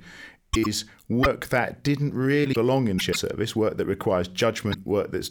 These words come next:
dealing with the future. We actually moved that work back into the pr-, primary finance function and said, "No,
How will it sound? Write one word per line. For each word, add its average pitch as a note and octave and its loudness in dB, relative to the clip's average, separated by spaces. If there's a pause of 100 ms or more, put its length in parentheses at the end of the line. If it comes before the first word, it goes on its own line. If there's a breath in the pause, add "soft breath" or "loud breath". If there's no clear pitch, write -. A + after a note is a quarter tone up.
(140)
dealing F#2+ 0
with F2+ -2
the F2 -6
future. - -2 (280 loud breath)
We A#2 2
actually G#2+ 0
moved B2 2
that F2+ -2
work F#2+ -2
back C#3+ 0
into C3 0
the G2 -4
pr-, - -4 (120)
primary F#2+ 0
finance F2 -2
function F2+ -4
and F#2 -4
said, F#2 -4
"No, F2+ 0